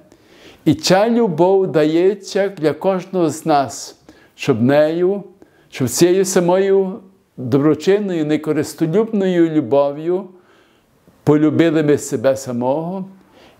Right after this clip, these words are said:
і нею полюбили також нашого ближнього. Коли ми не прощаємо, то ми закриті в собі і не допускаємо, щоб Божа любов діяла серед нас.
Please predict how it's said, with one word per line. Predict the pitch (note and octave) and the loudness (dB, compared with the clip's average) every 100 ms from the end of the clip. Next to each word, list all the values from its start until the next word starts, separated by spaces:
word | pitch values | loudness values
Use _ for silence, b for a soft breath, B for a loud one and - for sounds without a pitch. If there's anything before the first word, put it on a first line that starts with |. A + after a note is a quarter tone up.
| - | 0
і | D3 | 2
нею | C3+ D#3 F#3 G3 G3+ | 4 2 2 -2 -2
полюбили | G3+ F3+ E3+ E3+ F#3 | 0 0 2 2 0
також | F3+ F3 F#3+ D3+ | -2 -2 -2 -2
нашого | F3+ F3 G3 F3+ | -4 -2 -2 0
ближнього. | C#3+ B2+ A2 A2+ F#2 G#2+ - _ _ _ _ B B B B B B B B | 2 0 0 -6 -12 -14 -16 _ _ _ _ B B B B B B B B
Коли | C#3 C#3 F3 | 2 4 2
ми | F3 | 2
не | D#3+ C#3+ F#3+ | 0 2 0
прощаємо, | G#3+ B3 F#3+ - D3+ B2+ C3 C3+ C#3+ F#3 G3 - - _ b b b b b | 0 -4 -4 -6 -2 0 0 0 -2 -4 -6 -12 -20 _ b b b b b
то | D#3+ | 2
ми | F3 E3 | 2 2
закриті | E3+ F3 F3+ F#3+ | 0 0 -2 0
в | G3+ | -4
собі | F#3 - D3+ A2+ A#2 F2+ - _ b b b b _ | -4 -4 -2 0 -2 -4 -14 _ b b b b _
і | D3+ | 2
не | E3 | 2
допускаємо, | E3+ E3+ F3 D3 - F#3+ F#3+ A3+ A#3+ A3 | 0 -2 -2 -8 -8 -2 0 0 -2 -2
щоб | G3 F3 | -2 -2
Божа | D3+ F#3+ F3+ F3+ | 0 0 0 -2
любов | E3 C3+ F3 G3 F#3 A#2 | -2 -2 0 0 0 -8
діяла | A#2 G#3 G#3+ G3 F#3+ | -6 0 0 0 -4
серед | F#3+ G3 G3 F#3+ D3 | -6 -2 -2 -2 -4
нас. | A2 F2+ - - | -8 -10 -14 -18